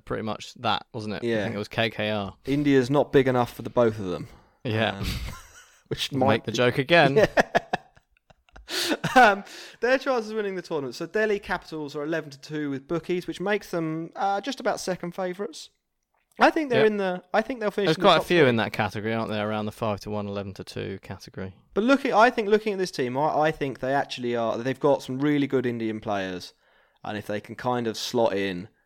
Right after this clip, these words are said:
Speaker 2: some, uh, some of their, their, uh, what do you call them? Not foreigners. That's not what they call them. Overseas players.
Speaker 1: Overseas.
Speaker 2: <laughs>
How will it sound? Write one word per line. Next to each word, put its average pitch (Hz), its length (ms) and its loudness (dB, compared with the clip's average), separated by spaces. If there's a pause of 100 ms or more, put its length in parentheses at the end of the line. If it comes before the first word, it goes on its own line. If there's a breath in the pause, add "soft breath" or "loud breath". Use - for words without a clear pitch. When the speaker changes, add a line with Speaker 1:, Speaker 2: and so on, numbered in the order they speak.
(240)
Speaker 2:
some, 95 800 -4 (440)
uh, 90 580 -4
some 101 180 -6
of 92 120 -6
their, 90 720 -4
their, 87 420 -6 (160)
uh, 78 600 -6
what 92 160 -10
do - 60 -14
you - 40 -18
call 85 200 -4
them? 78 160 -6 (1300 soft breath)
Not - 240 -2
foreigners. 82 440 -4
That's 85 180 -4
not 95 100 -2
what 82 120 0
they 78 100 -2
call 82 220 -6
them. 78 180 -8 (180)
Overseas 117 520 2
players. 113 120 -2
Speaker 1:
Overseas. 98 460 -4
Speaker 2:
<laughs> - 60 -18